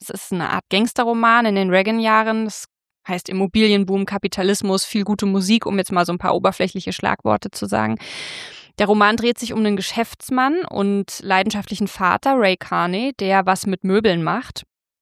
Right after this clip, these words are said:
und, ähm, der so ein bisschen,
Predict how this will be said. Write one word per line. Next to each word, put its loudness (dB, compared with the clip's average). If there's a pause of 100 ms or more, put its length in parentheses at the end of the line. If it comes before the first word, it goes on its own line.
und, 2 (180)
ähm, -6 (880)
der 2
so 0
ein 0
bisschen, 0